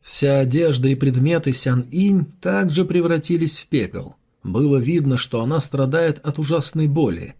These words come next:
однако женщина не собиралась останавливаться. Собрав всю решимость, она сделала следующий шаг.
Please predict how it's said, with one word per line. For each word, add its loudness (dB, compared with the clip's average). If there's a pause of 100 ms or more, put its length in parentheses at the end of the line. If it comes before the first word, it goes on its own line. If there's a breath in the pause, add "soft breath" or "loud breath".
(240)
однако -2
женщина 0 (160)
не 2
собиралась 0
останавливаться. -4 (340)
Собрав -4
всю -2
решимость, -2 (180)
она 0
сделала 2
следующий -2
шаг. -10